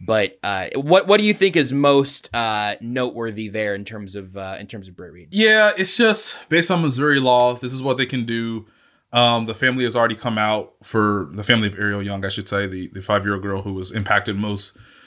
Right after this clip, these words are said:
Speaker 2: in the accident has already come out and said they would love for there to be more to be done, um, in terms of possible punishment, but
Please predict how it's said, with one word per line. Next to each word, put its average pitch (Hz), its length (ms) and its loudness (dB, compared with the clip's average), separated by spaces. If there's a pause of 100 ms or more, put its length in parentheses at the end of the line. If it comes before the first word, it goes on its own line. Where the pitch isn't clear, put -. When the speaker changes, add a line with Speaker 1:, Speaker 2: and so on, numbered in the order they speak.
(220)
Speaker 2:
in 127 100 2
the 127 100 8
accident 127 340 0
has 113 120 -2
already 123 160 2
come 131 180 -2
out 127 120 0
and 117 100 -6
said 120 180 0
they 117 140 0
would 113 240 -6
love 120 500 2 (680)
for 151 120 2
there 151 160 6
to 147 80 4
be 139 140 4
more 156 560 6 (180)
to - 100 -4
be 117 140 -2
done, 175 640 2
um, 135 640 0
in 113 100 -6
terms 123 300 -2
of 110 320 -2
possible 123 340 0
punishment, 135 640 -2
but 104 240 -4